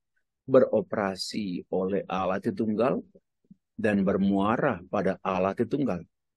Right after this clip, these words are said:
Hal ini ditegaskan oleh Michael Horton yang menyatakan bahwa doktrin Trinitas bukanlah persoalan sekunder. Tanpa doktrin ini, pengantara yang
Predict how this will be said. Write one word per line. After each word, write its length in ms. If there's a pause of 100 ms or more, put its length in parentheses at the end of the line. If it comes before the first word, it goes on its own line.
(640)
Hal 180
ini 300
ditegaskan 560
oleh 240
Michael 400
Horton 400 (840)
yang 240
menyatakan 640
bahwa 480 (560)
doktrin 640 (280)
Trinitas 640 (640)
bukanlah 560 (240)
persoalan 480
sekunder. 640 (1600)
Tanpa 480
doktrin 320
ini, 160 (1120)
pengantara 960
yang 240